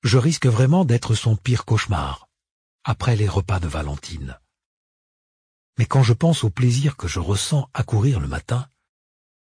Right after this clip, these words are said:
à sentir les endorphines qui commencent à baigner mon corps, me mettant en léger état de flottement, je me dis qu'il passe à côté de quelque chose d'agréable, parce que ses articulations ne le lui permettent pas.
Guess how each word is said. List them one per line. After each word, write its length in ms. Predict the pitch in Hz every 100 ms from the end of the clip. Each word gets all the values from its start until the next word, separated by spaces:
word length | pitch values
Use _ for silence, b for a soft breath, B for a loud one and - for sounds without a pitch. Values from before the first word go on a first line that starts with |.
| _
à 100 | 120
sentir 340 | - 135 175
les 180 | 135 113
endorphines 600 | 120 117 - - 202 117
qui 160 | 87 110
commencent 340 | 120 123 131 -
à 80 |
baigner 280 | 92 113 110
mon 160 | 92 76
corps, 400 | - 123 120 - _ _ _ _ _ _ -
me 120 | 113
mettant 440 | 117 123 - 147 -
en 160 | 113
léger 420 | 110 131 143 151
état 240 | 123 - 123
de 120 | 95
flottement, 600 | - 92 - 92 123 135 - _ _ _ _ _ _ _ _ -
je 140 | 113
me 120 | 139
dis 160 | 127 180
qu'il 180 | 135 113
passe 200 | 170 -
à 60 |
côté 240 | - 120 170
de 100 | 120
quelque 260 | 123 110
chose 200 | 110 123
d'agréable, 800 | 101 90 85 80 76 71 67 - _ _ _ _ _ _ _
parce 180 | - 101
que 120 | -
ses 220 | 123 127 117
articulations 680 | - 120 131 117 - 151
ne 100 | 156
le 120 | 120 120
lui 180 | 110
permettent 400 | 104 90 - -
pas. 320 | - 147 80